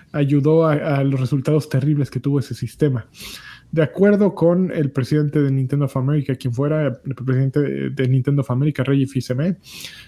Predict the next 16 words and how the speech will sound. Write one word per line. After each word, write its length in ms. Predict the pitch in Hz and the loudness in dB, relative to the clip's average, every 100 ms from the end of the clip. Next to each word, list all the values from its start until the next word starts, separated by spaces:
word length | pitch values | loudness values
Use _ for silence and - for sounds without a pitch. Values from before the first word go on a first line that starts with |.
| - | -8
eh, 580 | 160 139 135 131 131 127 127 - - | 0 2 4 4 2 0 -4 -12 -4
el, 360 | 139 135 135 | 2 4 4
la, 220 | 135 135 - - 240 | 6 4 0 -10 -4
la 800 | 151 139 135 135 127 127 127 127 | 0 2 2 2 0 0 -2 -4
subsidiaria 760 | - 156 - 151 160 175 180 | -2 -2 2 4 6 6 4
estadounidense 640 | 160 - 131 127 135 135 160 | 0 0 0 0 0 -2 -2
de 40 | 151 | -2
la 100 | 135 | 0
compañía 420 | 151 143 143 139 | -2 0 0 0
fue 120 | 139 | -2
obligada 380 | 123 117 127 139 | -2 -2 -2 -2
a 40 | 120 | -2
lanzar 300 | 131 127 127 | -4 -6 -6
el 80 | 123 | -2
Game 180 | 127 | 0
Boy, 260 | 131 123 | 0 -2